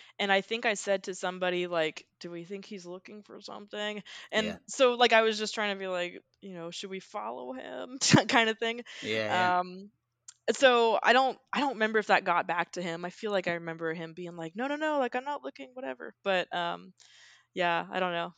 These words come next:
Speaker 1: <laughs> I remember just being like, "Hmm, this one, this one seems to be up to something, maybe." <laughs> So,
Speaker 2: <laughs>
Speaker 1: yeah.
Speaker 2: All right, so, um,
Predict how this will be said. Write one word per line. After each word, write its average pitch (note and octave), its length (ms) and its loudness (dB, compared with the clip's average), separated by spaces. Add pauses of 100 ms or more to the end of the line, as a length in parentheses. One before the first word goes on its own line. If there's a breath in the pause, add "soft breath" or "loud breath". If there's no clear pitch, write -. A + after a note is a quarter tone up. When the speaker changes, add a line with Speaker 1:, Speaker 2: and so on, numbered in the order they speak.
Speaker 1:
<laughs> B3+ 300 6 (400 loud breath)
I G#3+ 120 8
remember A3 280 4
just G3+ 200 -6
being G3 200 -4
like, F3 260 -4 (160)
"Hmm, G3 600 -10 (200)
this F4 220 -4
one, F#3 460 -2
this E4+ 180 -4
one C4+ 140 -6
seems A#3 300 -10
to - 100 -14
be G3+ 200 -8
up G3 160 -4
to F#3 100 -10
something, F3 540 -12
maybe." F3+ 340 -2
<laughs> - 100 4 (220)
So, G#3+ 580 0
Speaker 2:
<laughs> D3+ 680 -4 (160)
Speaker 1:
yeah. F#3+ 280 4 (640 loud breath)
Speaker 2:
All F3 100 2
right, D3+ 240 6
so, E3 540 4
um, D3 640 2